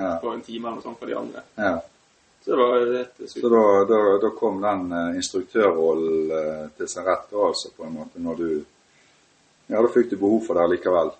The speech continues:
Speaker 1: sant?
Speaker 2: Mm.
Speaker 1: Eh, så det, ja.
Speaker 2: Men ikke minst er det jo å kunne liksom å tenke et steg fram, og det bruker jeg jo fortsatt i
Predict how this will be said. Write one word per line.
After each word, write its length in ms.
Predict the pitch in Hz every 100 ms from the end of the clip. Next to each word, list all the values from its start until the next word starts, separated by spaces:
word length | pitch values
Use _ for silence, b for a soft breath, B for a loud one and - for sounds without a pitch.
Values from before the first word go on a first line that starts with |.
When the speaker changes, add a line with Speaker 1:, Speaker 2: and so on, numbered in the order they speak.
| _
Speaker 1:
sant? 340 | 87 95 -
Speaker 2:
Mm. 260 | 87 82 78
Speaker 1:
Eh, 100 | 78 - _ -
så 60 |
det, 300 | 113 101 95 92
ja. 140 | 113 - _ _ _ -
Speaker 2:
Men 80 | 143
ikke 140 | 139
minst 240 | 151 135 -
er 60 |
det 60 | 139
jo 40 | 175
å 60 |
kunne 180 | 175 165 156
liksom 200 | 147 160
å 120 | 143
tenke 220 | 139 143
et 80 | 156
steg 260 | - 143 131
fram, 300 | - 120 123 _ _ _
og 60 | 127
det 160 | 123
bruker 240 | 127 120 160
jeg 80 | 143 -
jo 80 |
fortsatt 260 | 135 -
i 40 | -